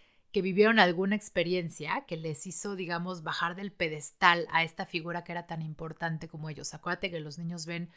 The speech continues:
como superhéroes a ciertas personas, a mamá, a papá, a los abuelos. Y entonces cuando mamá y papá hacen algo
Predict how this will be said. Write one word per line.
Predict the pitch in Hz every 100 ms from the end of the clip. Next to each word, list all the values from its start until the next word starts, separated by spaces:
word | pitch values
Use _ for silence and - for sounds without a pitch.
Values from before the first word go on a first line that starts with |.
| _ _ _
como | - 185 180
superhéroes | - - 185 185 190 175 165 156 -
a | 160
ciertas | 175 160 170
personas, | - 151 180 170 156 -
a |
mamá, | 147 151 165 175
a | 165
papá, | 123 - 170
a | 165
los | 156 160
abuelos. | 156 175 165 - - - _ _
Y | 202
entonces | 196 220 214 233
cuando | - 190 190
mamá | 180 190
y | 208
papá | 208 - 202 190 - _ _ -
hacen | 202 220 220
algo | 214 208 196 202